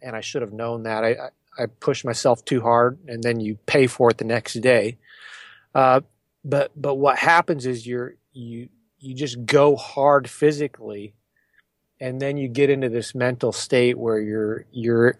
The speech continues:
like a robot, and that's okay. But then you start making mistakes.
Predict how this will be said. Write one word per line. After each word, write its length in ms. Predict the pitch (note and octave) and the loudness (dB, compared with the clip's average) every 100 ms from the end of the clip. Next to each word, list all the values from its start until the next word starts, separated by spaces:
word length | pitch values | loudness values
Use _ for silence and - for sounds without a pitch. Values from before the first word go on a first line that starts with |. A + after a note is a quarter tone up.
| C3 | 2
like 180 | B2+ B2 | 4 4
a 60 | |
robot, 640 | G#2+ B2+ C3 B2 G#2 G2+ - _ _ _ _ _ _ | 4 6 6 4 -2 -4 -12 _ _ _ _ _ _
and 120 | A#2+ B2+ | -4 0
that's 240 | B2 - | 2 2
okay. 340 | B2 - C#3 | 0 4 6
But 160 | A#2 A2+ | 6 4
then 140 | C#3+ | 2
you 80 | C#3+ | 2
start 260 | - C#3 B2+ | 4 4 6
making 380 | B2+ A#2+ C3 A#2 | 4 2 -2 -4
mistakes. 840 | - - B2 A2+ G2+ - - | -4 -2 0 0 -2 -12 -16